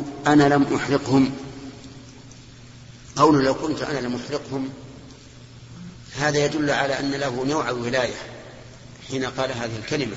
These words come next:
لأنه لو لم يكن له ولاية لم يكن للأمر بإحراقه إياهم أو عدمه فائدة، لكنه كان واليا على البصرة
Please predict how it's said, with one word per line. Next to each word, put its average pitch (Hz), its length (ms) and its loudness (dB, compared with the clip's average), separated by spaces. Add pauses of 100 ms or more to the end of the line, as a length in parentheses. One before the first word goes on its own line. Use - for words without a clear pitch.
(100)
لأنه 131 500 -2 (580)
لو 139 160 2
لم 156 160 2
يكن 143 180 -2
له 123 140 -2
ولاية 117 480 -4 (800)
لم 202 180 0
يكن 143 260 -2 (420)
للأمر 131 400 -6
بإحراقه 120 540 -6
إياهم 120 540 -4
أو 113 60 -6
عدمه 120 420 -4 (680)
فائدة، 120 300 -2 (920)
لكنه 139 400 0
كان 143 220 -2
واليا 139 340 2
على 127 140 -2
البصرة 143 460 -2